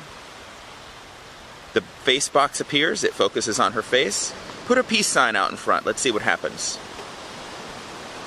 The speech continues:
It focuses to her hand, and take that hand away.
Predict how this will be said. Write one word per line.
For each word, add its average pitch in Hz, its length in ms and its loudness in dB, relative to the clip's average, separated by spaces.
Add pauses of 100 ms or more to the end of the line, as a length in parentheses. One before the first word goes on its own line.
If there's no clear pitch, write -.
(200)
It 113 100 2
focuses 135 500 2
to 113 180 2
her 104 140 4
hand, 170 500 4 (500)
and 117 140 4
take 143 220 2
that 143 160 4
hand 147 240 2
away. 185 360 4